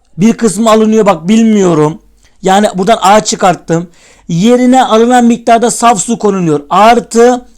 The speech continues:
alınan miktarda saf su, yani A miktarında saf suyun oranı nedir arkadaşlar? Şeker oranı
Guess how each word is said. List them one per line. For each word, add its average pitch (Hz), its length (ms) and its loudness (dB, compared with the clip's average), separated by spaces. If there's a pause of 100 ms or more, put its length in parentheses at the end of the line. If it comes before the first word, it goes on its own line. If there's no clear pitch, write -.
(120)
alınan 233 440 0
miktarda 233 460 0
saf 220 300 -2
su, 208 120 -6
yani 196 120 -2
A 220 300 2
miktarında 226 880 -2 (160)
saf 220 400 -2
suyun 240 180 0
oranı 233 360 0
nedir 247 120 2
arkadaşlar? 233 340 0
Şeker 214 300 -2
oranı 220 560 0